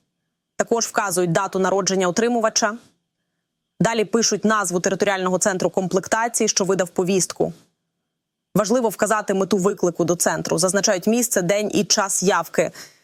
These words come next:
Повістка має містити підпис посадової особи та реєстраційний номер. Також додають роз'яснення про наслідки неявки.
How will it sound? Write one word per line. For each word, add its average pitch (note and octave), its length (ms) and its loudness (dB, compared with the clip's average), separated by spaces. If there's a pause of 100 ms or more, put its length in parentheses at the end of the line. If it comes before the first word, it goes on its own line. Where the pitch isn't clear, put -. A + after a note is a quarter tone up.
(160)
Повістка A3 360 0
має G3+ 180 0
містити G3 360 2
підпис F3+ 380 0
посадової F#3 500 0
особи G#3+ 340 2
та F#3+ 320 0
реєстраційний F3+ 680 0
номер. F#3+ 400 0
Також F#3+ 300 -2
додають F#3 540 0
роз'яснення F#3 720 0
про F3+ 160 0
наслідки F#3 520 0
неявки. E3+ 600 0